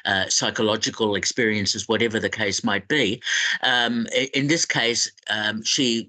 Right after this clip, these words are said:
co-wrote this film, uh, uh, with her co-writer, and this is all about how fractured relationships develop when there is that lack of trust or lack of understanding. And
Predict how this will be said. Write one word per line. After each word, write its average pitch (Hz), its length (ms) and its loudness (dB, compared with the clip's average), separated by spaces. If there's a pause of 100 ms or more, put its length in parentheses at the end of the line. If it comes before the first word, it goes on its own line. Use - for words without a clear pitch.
(100)
co-wrote 123 500 0
this 120 180 0
film, 107 380 0 (400)
uh, 107 480 2 (160)
uh, 101 180 -2
with 127 260 0
her 135 140 2
co-writer, 113 640 0
and 135 260 0 (520)
this 208 240 2
is 180 240 2
all 147 240 4
about 127 480 0
how 123 320 -2
fractured 147 580 -2
relationships 113 840 0
develop 117 540 0 (380)
when 123 200 2
there 117 220 2
is 131 200 2
that 117 240 -2
lack 107 240 -2
of 110 120 -6
trust - 440 -2
or 110 160 2
lack 110 220 -2
of 113 100 -2
understanding. 113 840 0
And 120 260 -4